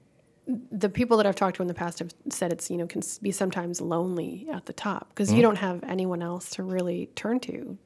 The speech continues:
Speaker 1: to talk to about it. It's just coming down on you. Yeah, what was that like for you?
Speaker 2: Well, y-, you know, one of the best things that I did, and again, it's accidental, and it's probably one of the reasons I love mentoring so much, is, uh,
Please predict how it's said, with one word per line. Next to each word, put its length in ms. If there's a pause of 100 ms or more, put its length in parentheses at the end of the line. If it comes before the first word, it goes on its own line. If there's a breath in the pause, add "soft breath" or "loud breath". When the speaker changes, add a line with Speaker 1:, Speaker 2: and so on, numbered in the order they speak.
Speaker 1:
to 140
talk 380
to 120
about 300
it. 100
It's 220
just 400
coming 420 (260)
down 360
on 280
you. 460 (400 loud breath)
Yeah, 160
what 120
was 100
that 120
like 160
for 120
you? 240 (160)
Speaker 2:
Well, 220
y-, 80
you 200
know, 120 (100)
one 100
of 40
the 100
best 400
things 260
that 100
I 120
did, 180
and 120
again, 200
it's 140
accidental, 560
and 80
it's 100
probably 260
one 140
of 20
the 60
reasons 260
I 80
love 220
mentoring 480
so 140
much, 380 (120)
is, 560
uh, 400